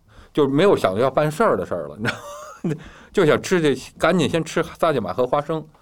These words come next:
以前我都没想到我爱吃这俩，就特别想吃这两个东西。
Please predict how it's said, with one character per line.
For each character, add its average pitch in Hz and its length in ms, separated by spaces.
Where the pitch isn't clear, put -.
以 113 140
前 185 180
我 170 80
都 147 80
没 175 140
想 85 200
到 87 100
我 80 120
爱 80 100
吃 - 120
这 80 140
俩， 60 220
就 190 100
特 196 260
别 107 100
想 78 180
吃 90 120
这 87 120
两 71 140
个 67 60
东 80 180
西。 73 160